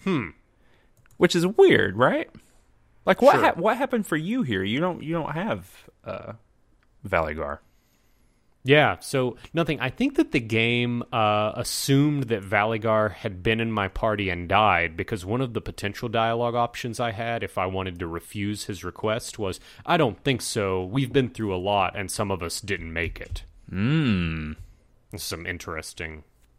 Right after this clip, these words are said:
Speaker 1: dialogue decisions there.
Speaker 2: So he asks you to let him see, so, like,
Speaker 1: The light of day, yeah.
Speaker 2: Mm, okay. So there's
Speaker 1: It's,
Speaker 2: just
Speaker 1: it's
Speaker 2: no
Speaker 1: all that
Speaker 2: mediator.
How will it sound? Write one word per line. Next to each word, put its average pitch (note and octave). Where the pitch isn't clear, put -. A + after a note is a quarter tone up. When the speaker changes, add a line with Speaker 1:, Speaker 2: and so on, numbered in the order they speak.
Speaker 1:
dialogue D#2
decisions G2+
there. F#2
Speaker 2:
So A2+
he G#2+
asks G2+
you F#2+
to C3+
let C#3
him C#3+
see, C#3
so, A#2
like, G#2+
Speaker 1:
The G#2
light G#2+
of B2
day, E3+
yeah. D3
Speaker 2:
Mm, F#2+
okay. E2
So G#2+
there's G2
Speaker 1:
It's, F2
Speaker 2:
just C#3+
Speaker 1:
it's -
Speaker 2:
no -
Speaker 1:
all C#3
that A#2+
Speaker 2:
mediator. F2